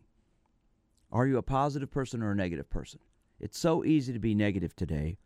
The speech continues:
with all the things going on in society. You turn on the news, there's always something going to discuss that's wrong or bad. And I think it's important that you have a game plan. Have a game plan to be successful.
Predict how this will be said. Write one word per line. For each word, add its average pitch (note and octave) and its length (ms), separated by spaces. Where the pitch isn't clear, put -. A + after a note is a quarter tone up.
with G2 120
all G2+ 140
the F#2 80
things F#2 260
going F2+ 300
on F2 100
in D#2 80
society. D2 540
You F#2 140
turn C#3 240
on A#2+ 100
the A2 80
news, G#2+ 300
there's F2+ 200
always G#2 240
something F#2 300
going E2+ 340
to - 80
discuss - 420
that's - 260
wrong F#2+ 360
or D#2 60
bad. D#2+ 480
And A2+ 80
I A2 60
think D#3+ 160
it's C#3 100
important A#2 340
that G#2 120
you G2+ 80
have G2+ 160
a G2+ 40
game G#2 280
plan. C#2 320
Have G#2 100
a G#2+ 60
game B2+ 260
plan A#2 240
to G2+ 60
be G2+ 200
successful. - 640